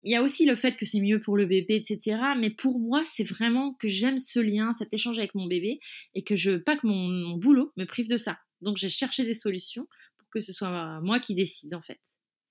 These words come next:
Donc là, j'avais pu prévenir et donc j'avais anticipé ça. Je savais que du coup, il y aurait toutes les conditions pour ça.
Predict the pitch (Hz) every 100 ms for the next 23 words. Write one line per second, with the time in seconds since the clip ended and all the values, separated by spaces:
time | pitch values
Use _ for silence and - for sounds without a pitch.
0 | _ 196 185 214 294 247 190 208 - 254
1 | - 247 247 254 - 196 185 180 185 175
2 | 202 220 - - 208 220 208 214 202 220
3 | 247 254 233 190 190 180 220 220 202 -
4 | 262 226 175 175 170 160 - 302 294 247
5 | 226 214 254 226 - -